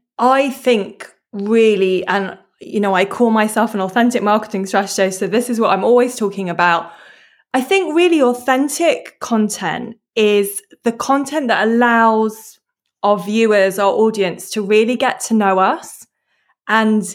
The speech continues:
yes, I think video is brilliant. So I was having a conversation with somebody this morning about video, but it doesn't necessarily have to be video. It could be written, it could be audio like this. But I think it's about being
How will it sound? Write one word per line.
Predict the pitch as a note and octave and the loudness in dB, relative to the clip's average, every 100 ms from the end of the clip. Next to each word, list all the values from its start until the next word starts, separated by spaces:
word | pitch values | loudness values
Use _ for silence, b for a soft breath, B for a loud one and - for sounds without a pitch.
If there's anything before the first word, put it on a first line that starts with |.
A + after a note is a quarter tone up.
| _ _ _ _ - | _ _ _ _ -10
yes, | G3+ A#3+ C4 B3 - | -2 2 2 0 -4
I | G#3 | -2
think | A3 A3 G3 | 0 -2 -4
video | F3 G#3+ F#3+ F3+ | 0 0 2 2
is | E3+ F3 | 0 -4
brilliant. | F#3 E3+ F3 - - - | -4 -4 -6 -10 -14 -16
So | - F#3 F3 F3 | -2 0 0 0
I | |
was | F#3 F#3+ | -2 0
having | A#3 G3+ | 0 0
a | G3 | 0
conversation | G#3+ G#3 G3 G#3+ F#3+ | -2 0 0 0 -4
with | F#3 | -4
somebody | F#3 F3+ | -2 -2
this | F3+ F#3 | -2 -4
morning | G3+ F#3+ F3 | -2 -2 -2
about | F3 F3 F#3 | 0 0 0
video, | F3+ E3+ E3 | 0 0 2
but | F#3+ - B B B | 0 -2 B B B
it | B3+ B3+ | -2 2
doesn't | C4 C4 D4+ | 0 0 -2
necessarily | C4+ B3 A3+ - G#3+ G3 | -2 -2 -6 0 0 2
have | F#3+ G3+ G3 - | -2 -2 -4 -2
to | G#3+ | -2
be | G3+ G3+ | 0 0
video. | G3 F#3+ F#3 A3+ D4 | 0 2 4 4 2
It | G3 G3 | -2 -2
could | F#3+ | -4
be | F3+ | -2
written, | F3 F3 B3 C#4+ D4 B3 | -2 -2 -4 -4 -2 -2
it | - | -4
could | - | -8
be | E3+ D#3+ | -8 -2
audio | C4 B3 B3 A#3 | 0 0 0 0
like | G3+ E3 - | 0 -2 0
this. | A3 G3+ - - b b b b b | -2 -2 -8 -20 b b b b b
But | A#3+ | 2
I | B3+ B3+ | 2 0
think | B3+ D4 D4 | -2 -8 -6
it's | D4+ - | -10 -6
about | C#4 C4+ B3 - | -4 0 -2 -2
being | - A#3 A3+ A3 A3 | 0 0 2 0 -2